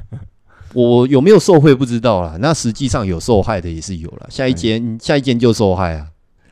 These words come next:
Speaker 1: 有受贿就有受害嘛。
Speaker 2: 对，因为他们就是比如说，好，我今天营运结束之后，我会报一些就是维修项目嘛。
Speaker 1: 对。
Speaker 2: 就是小的、我大的，然后就是报上去，然后说，诶，里面总共的维修细项有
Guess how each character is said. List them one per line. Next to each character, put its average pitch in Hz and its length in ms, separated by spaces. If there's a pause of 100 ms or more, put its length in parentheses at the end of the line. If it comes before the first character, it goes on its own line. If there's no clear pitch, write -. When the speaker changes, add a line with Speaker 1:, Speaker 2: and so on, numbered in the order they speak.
(160)
Speaker 1:
有 92 220
受 113 240
贿 104 220
就 95 200
有 80 60
受 90 220
害 85 260
嘛。 76 160
Speaker 2:
对， 101 280
因 120 60
为 202 100
他 202 180
们 165 160
就 151 80
是 151 80
比 147 120
如 113 120
说， 117 180
好， 98 140
我 85 160
今 117 140
天 123 180
营 101 160
运 113 140
结 95 180
束 101 160
之 95 180
后， 92 160
我 80 220
会 104 200
报 95 340
一 92 40
些 90 280
就 92 100
是 90 160
维 85 160
修 87 180
项 85 220
目 85 220
嘛。 - 120 (220)
Speaker 1:
对。 85 260
Speaker 2:
就 120 120
是 120 40
小 90 240
的、 90 280
我 90 100
大 110 260
的， 87 340
然 85 140
后 98 300
就 98 100
是 95 240 (120)
报 101 160
上 92 200
去， 87 260
然 87 140
后 90 80
说， 87 320 (360)
诶， 90 320
里 90 160
面 127 120
总 95 160
共 113 140
的 92 480
维 104 100
修 101 140
细 104 140
项 95 200
有 85 140